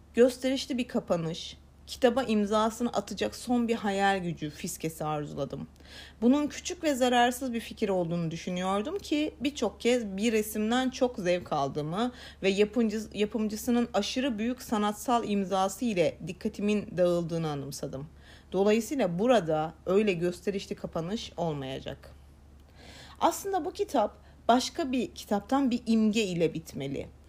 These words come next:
Anımsadığıma göre belki de burada söz konusu olan hayal gücüm hafızam değil, Thomas Merton'ın Yedi Katlı Dağ ilk basım kitabının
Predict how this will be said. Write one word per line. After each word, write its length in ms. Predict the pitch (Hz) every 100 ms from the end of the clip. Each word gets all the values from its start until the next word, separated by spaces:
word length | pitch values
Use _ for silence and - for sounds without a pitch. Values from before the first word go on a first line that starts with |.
| - - -
Anımsadığıma 800 | - 240 269 - 285 240 285 320
göre 480 | 262 190 170 185 233
belki 420 | 202 196 190 190
de 140 | 180 175
burada 280 | 190 185
söz 300 | 180 233 226
konusu 380 | - 196 196 240
olan 240 | 202 175 165
hayal 380 | 208 202 196
gücüm 360 | 185 156 160 196
hafızam 680 | - 190 190 196 196 196 202
değil, 300 | 220 180 - - - - - -
Thomas 420 | 262 262 262 254
Merton'ın 760 | 240 269 294 - 180 156 170 - - -
Yedi 220 | 214 269
Katlı 480 | 269 214 - 202 185
Dağ 360 | 208 175 143 - - - -
ilk 320 | 220 202 -
basım 340 | 185 - 170 147
kitabının 580 | - 185 160 170 226